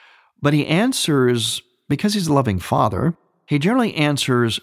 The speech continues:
what we're really praying for. Now, sometimes what we're really praying for and what we actually seem to get are one and the same, but it's not always. God is gonna give us what is best for us, not necessarily what we want.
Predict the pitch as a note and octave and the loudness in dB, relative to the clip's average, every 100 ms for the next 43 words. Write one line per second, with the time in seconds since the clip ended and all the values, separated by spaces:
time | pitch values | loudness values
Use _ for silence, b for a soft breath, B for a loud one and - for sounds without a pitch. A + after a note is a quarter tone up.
0 | _ C#3+ - C3 A#2 G3+ C4+ E3+ G#2 - | _ -2 2 0 2 4 4 4 0 0
1 | G#2+ F#2 F#2+ - E2+ - G#2 _ _ _ | 0 0 -4 -6 -8 -8 -14 _ _ _
2 | _ _ D#3 F3 B3+ C4+ G3+ D#3 C3+ B2 | _ _ -2 0 0 0 0 0 0 0
3 | C3 C3 B2+ A2 - D3 C3 A2 A2 A2+ | 0 0 0 -2 -2 -2 0 -2 -2 -2
4 | A2 G#2+ G#2 - G2+ F#2+ A2 - B2 G#2 | 0 -2 -2 -4 -4 -4 -6 -4 -4 -2
5 | G2 F#2 F#3 A#2 A2+ - B B B _ | -4 -2 -2 -2 -6 -10 B B B _
6 | - B2+ B2+ A#2 G#2 - C3 G2 - - | -2 0 0 0 -2 -2 -2 -4 -8 -18
7 | - _ _ _ - D#3+ G3+ G#3 - F#3 | -20 _ _ _ -4 -2 0 0 0 0
8 | F#3+ B2 - - - - - b b b | 2 0 -6 -8 -10 -10 -12 b b b
9 | b b b b b _ _ B2 D3+ G3+ | b b b b b _ _ 0 2 2
10 | G#3+ F#3 D#3 C#3+ D3 B2 A#2+ A#2+ B2 B2+ | 2 0 0 0 -2 -2 -2 -2 -2 0
11 | A3 - - - - A#2+ C3+ - B2+ - | 0 -2 -6 -8 -4 -4 -4 -2 -2 0
12 | B2+ A2+ G#2 G#2+ G#2+ G#2 C#3 G3+ A2 G#2 | 0 0 0 0 -2 0 2 2 0 -4